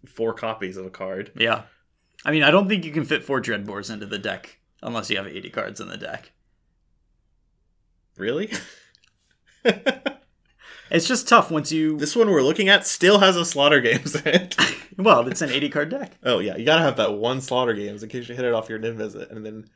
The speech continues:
Speaker 2: Well,
Speaker 1: spend four mana to cast it.
Speaker 2: you can Bring to Light for it.
Speaker 1: Excuse me? <laughs> That's
Speaker 2: You're
Speaker 1: what you're gonna Bring to Light for?
Speaker 2: If you really need it.
Speaker 1: Okay.
Speaker 2: I don't know what deck you really <laughs> need it against,
Speaker 1: Yeah, that's the
Speaker 2: but
Speaker 1: problem with it.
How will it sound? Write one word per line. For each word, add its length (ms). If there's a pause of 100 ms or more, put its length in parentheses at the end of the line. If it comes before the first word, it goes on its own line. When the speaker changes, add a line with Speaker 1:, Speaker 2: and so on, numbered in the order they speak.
Speaker 2:
Well, 320
Speaker 1:
spend 300
four 180
mana 260
to 40
cast 420
it. 180
Speaker 2:
you 60
can 180
Bring 320
to 140
Light 360
for 280
it. 260 (1160)
Speaker 1:
Excuse 460
me? 240 (440)
<laughs> 520
That's 220
Speaker 2:
You're 80
Speaker 1:
what 60
you're 100
gonna 160
Bring 240
to 80
Light 260
for? 200 (140)
Speaker 2:
If 200
you 160
really 640
need 260
it. 320 (1600)
Speaker 1:
Okay. 440 (680)
Speaker 2:
I 100
don't 180
know 200
what 420
deck 300
you 120
really 440
<laughs> 0
need 320
it 160
against, 480
Speaker 1:
Yeah, 120
that's 120
the 80
Speaker 2:
but 80
Speaker 1:
problem 280
with 140
it. 220